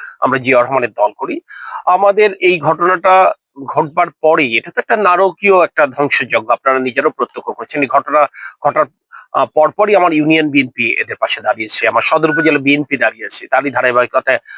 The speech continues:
আমরা এখানে এসেছি। হ্যাঁ, যারা ক্ষতিগ্রস্ত, যারা ভুক্তভোগী, সু-, সুস্পষ্টভাবে তারা জামাত ইসলামীর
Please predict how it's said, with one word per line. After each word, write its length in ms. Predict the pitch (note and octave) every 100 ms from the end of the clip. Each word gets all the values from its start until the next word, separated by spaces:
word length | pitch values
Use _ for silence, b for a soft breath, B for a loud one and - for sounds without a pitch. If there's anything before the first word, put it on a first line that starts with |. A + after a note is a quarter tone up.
| B
আমরা 260 | - B2+ B2
এখানে 220 | - A2
এসেছি। 360 | G2 F#2 - - _ B B B B B B
হ্যাঁ, 180 | - C#3+
যারা 260 | C3 C#3 G3
ক্ষতিগ্রস্ত, 540 | G3+ G#3 G3 G#3 A3
যারা 180 | G3+ F#3+
ভুক্তভোগী, 580 | F#3+ - G3 G#3 G#3+ A#3
সু-, 220 | - G3+
সুস্পষ্টভাবে 800 | - G3+ - G3 G#3 A3+ A3 B3
তারা 140 | A#3
জামাত 340 | D#3 D3 D#3
ইসলামীর 460 | D#3+ - E3 E3